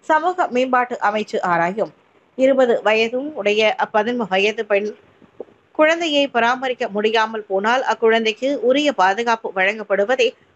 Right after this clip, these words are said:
உறுதி செய்யும் வகையில் ஒரு குறிப்பிட்ட செயல்முறையை நிர்வகிக்க தமது தரப்பு தயாராக உள்ளதாக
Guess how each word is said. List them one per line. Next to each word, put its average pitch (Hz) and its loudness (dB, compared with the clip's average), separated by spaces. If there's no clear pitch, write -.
உறுதி 339 0
செய்யும் 302 -2
வகையில் 254 0
ஒரு 233 4
குறிப்பிட்ட 269 -2
செயல்முறையை 226 2
நிர்வகிக்க 214 -2
தமது 277 0
தரப்பு 277 0
தயாராக 285 0
உள்ளதாக 214 0